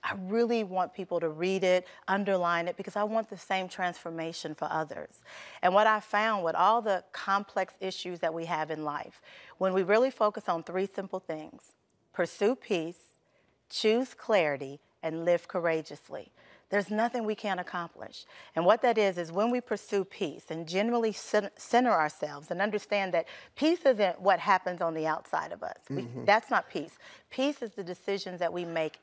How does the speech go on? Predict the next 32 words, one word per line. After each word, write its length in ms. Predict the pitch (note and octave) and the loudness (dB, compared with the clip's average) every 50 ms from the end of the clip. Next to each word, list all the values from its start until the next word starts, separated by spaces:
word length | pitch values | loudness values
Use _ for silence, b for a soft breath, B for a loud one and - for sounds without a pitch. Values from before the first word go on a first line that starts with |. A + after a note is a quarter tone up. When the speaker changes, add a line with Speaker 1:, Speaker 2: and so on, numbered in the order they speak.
| _ - | _ -4
Speaker 1:
internally. 760 | G3 F#3 F#3 F#3 - - - D3+ D3 D#3 - - - - - - _ B B B B B B B B | -2 -2 -2 -4 -6 -4 -2 -2 -2 -2 -6 -10 -12 -12 -16 -18 _ B B B B B B B B
And 120 | F#3+ F#3+ | 2 4
when 120 | G3 G3 F#3 | 4 4 4
we 100 | F#3+ F#3+ | 2 0
have 400 | F3 - - B3+ C#4+ D#4 D4 - | 0 0 0 2 2 2 2 2
that 240 | G3+ F3 - - - | 0 0 0 -2 -8
peace, 340 | - G3+ E3 D#3 D#3+ - | -8 -6 -6 -6 -6 -8
it 140 | E3 E3 E3 | -8 -6 -2
gives 220 | F#3+ G3+ G3 F3+ F#3 | -2 -2 -2 -4 -6
us 160 | F3 - - | -10 -10 -12
clarity. 680 | - - - F#3 F3+ D#3+ D3+ D3+ - - - E3 - B B B B B B B B | -12 -4 0 0 2 2 0 -4 -6 -10 -10 -12 -14 B B B B B B B B
And 100 | F3 F3+ | 0 0
when 120 | F#3+ F#3 | 0 0
we 100 | G3 G3 | -2 -4
get 300 | E3+ D#3+ E3+ D#3 - - | -4 -2 -2 -4 -4 -6
clarity 580 | - - - B3 C#4 D4+ D#4 D4+ C#4 G#3+ F3+ - | -10 -2 2 4 4 6 4 4 2 0 -2 -2
and 180 | D#3+ D#3+ E3 - | -4 -6 -6 -8
peace 300 | - - A#3 A3+ G#3 - - | -6 -4 -4 -4 -4 -6 -8
together, 760 | - F3 D#3 D3 C#3 - D#3 E3+ F#3+ F#3+ A#3+ B3+ C4 C#4 C#4 b b b b b b b b b - | -8 -8 -8 -6 -6 -2 -2 -2 -2 -2 -4 -4 -6 -6 -8 b b b b b b b b b 2
oh 100 | A3+ B3+ | 4 4
my 140 | B3+ A3+ G3 | 4 4 2
gosh, 400 | F#3+ G3 G#3 G#3+ F#3+ E3+ - - | 2 4 4 4 4 2 0 -2
we 100 | A#3 A#3 | -2 0
are 120 | G#3 F3+ - | 0 -2 -2
so 280 | - - G3+ G3 G3+ | 0 0 2 2 2
empowered. 640 | G3+ G#3 - - G#3+ F#3+ F#3 F3+ D#3+ D#3+ E3 E3+ E3+ - _ _ - | 0 -4 -4 0 2 4 4 2 0 -2 -6 -8 -10 -12 _ _ -4
We 120 | A3 A#3 | -4 -2
can 160 | - C4+ A#3+ | -2 -2 0
make 220 | A#3 G#3 F#3+ - - _ - | 0 -2 -2 -4 -10 _ -8
any 240 | A3+ A3 A3 A3 G#3+ | -6 -4 -4 -4 -6
courageous 560 | - - G#3 F#3 F3+ E3+ E3 D#3 E3 D#3+ - | -6 -4 -2 0 2 0 0 0 -4 -8 -10
decision. 560 | - D3+ - - - D#3+ D3 D3 - - - | -12 -14 -14 -10 -8 -8 -8 -8 -8 -10 -12